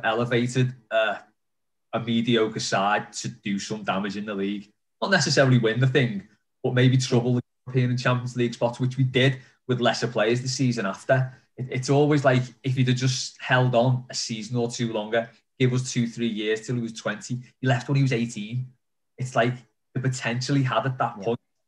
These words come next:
Speaker 1: He didn't have to leave then, but obviously, as Kev said, the club kind of pushed him out the door. And it's, you know, you kind of think what he went through then at that point. You know, for us as fans, we never really look at it from the player's point of view, or very rarely.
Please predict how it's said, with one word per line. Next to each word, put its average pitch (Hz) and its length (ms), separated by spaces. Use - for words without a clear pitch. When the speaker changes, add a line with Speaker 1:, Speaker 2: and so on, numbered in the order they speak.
Speaker 1:
He 127 200
didn't 131 240
have - 300
to 139 80
leave 117 320
then, 120 180
but 117 140
obviously, 117 340
as 110 100
Kev 104 220
said, 113 240
the 123 80
club 110 340
kind 104 240
of 98 80
pushed - 240
him 107 100
out 98 180
the - 160
door. 120 240
And 117 80
it's, - 340
you 131 80
know, 120 80
you 117 40
kind 127 220
of 131 80
think 131 220
what 113 140
he 117 200
went 131 200
through 135 200
then 139 140
at 135 120
that 131 180
point. 143 340
You 113 60
know, - 20
for 127 180
us 131 140
as 131 80
fans, 120 380
we 120 80
never 120 180
really 120 280
look 107 180
at 120 60
it - 40
from 131 120
the 120 60
player's 117 320
point 120 200
of 123 80
view, 104 160
or 101 100
very 113 260
rarely. 113 280